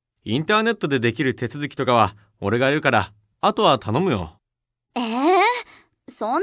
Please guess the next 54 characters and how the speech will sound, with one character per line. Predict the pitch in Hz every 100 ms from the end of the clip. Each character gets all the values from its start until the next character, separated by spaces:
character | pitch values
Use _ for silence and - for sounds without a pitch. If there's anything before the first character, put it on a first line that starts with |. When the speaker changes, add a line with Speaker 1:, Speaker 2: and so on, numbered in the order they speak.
| 480
Speaker 2:
な | 453
の | 359 277
ず | 175 190
る | 302 605 339
い |
よ。 | 302 220 185 175 _ _ _ _ _ _
Speaker 1:
い | 147
や、 | 120 - _ _ _ 117
最 | 135 190
近 | - 190
は | 160
イ | 165
ン | 220
タ | 247
ー |
ネ | 240
ッ | 240
ト | 151
で | 120
で | 104
き | 104
る | 139
こ | 110
と | 101 87
多 | 151 226
い |
ん | 127
だ | 98
よ。 | 85 78 _ _ _ _ _ _ _ -
電 | 117 220 185
気、 | 131 110
ガ | 131
ス、 | 147 120
水 | - 135 143
道 | 151
の | 147
連 | 131 143
絡 | 143 139
と | 131
か。 | 113 90 - _ _ _ _ _ -
電 | 104 147
話、 | 170 160 - -
イ | 185
ン |
タ | 233
ー |
ネ | 233
ッ | 233
ト | 110
だ | 87
ろ？ | 151 220 _ _ _ _ _ _ _
Speaker 2:
本 | - 233
当 | 277 339
に？ | 359